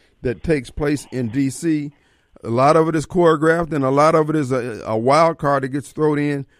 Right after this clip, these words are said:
We have to give our, and see, we will throw somebody overboard. "Oh, man, they, they're not really this and not really that." Dude, let's wait and see how this thing plays out. Because if they gotta constantly play to the, uh, uh, uh, the least common denom-,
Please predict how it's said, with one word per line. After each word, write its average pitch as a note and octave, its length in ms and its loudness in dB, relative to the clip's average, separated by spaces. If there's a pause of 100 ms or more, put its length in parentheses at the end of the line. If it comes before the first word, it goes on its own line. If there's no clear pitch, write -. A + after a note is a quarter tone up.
(160)
We C3 180 0
have D#3 300 0
to D3+ 100 -6
give C#3 460 -2 (100)
our, B2 260 -6 (120)
and C3+ 120 -6
see, C#3+ 300 -4 (180)
we C3+ 220 -2
will A#3 120 -4
throw E3 200 -4
somebody D3+ 340 -2
overboard. C#3+ 580 0
"Oh, F3 360 -2
man, F3 300 -8
they, G3+ 180 0
they're G3 120 -2
not F3+ 180 -2
really F3+ 280 -2
this E3+ 240 0
and D#3+ 80 -6
not D#3+ 140 -4
really D#3+ 220 -2
that." D3+ 260 -4
Dude, C#3 220 -6 (220)
let's F#3+ 220 -8
wait F#3 180 -4
and E3 100 -10
see - 120 -6
how D#3+ 80 -4
this D3+ 140 -8
thing D3 260 -6
plays C3+ 360 -8
out. B2 200 -6 (200)
Because C3 260 -2
if C3 80 -2
they G3 120 0
gotta E3+ 220 0
constantly F3 500 -6
play E3 460 0 (360)
to D3 180 0
the, C3 260 -2
uh, A2+ 180 -4
uh, G#2+ 220 -4
uh, G#2 340 -6
the G#2+ 280 -6
least D3+ 320 -2
common D#3 400 -4
denom-, C#3 180 -4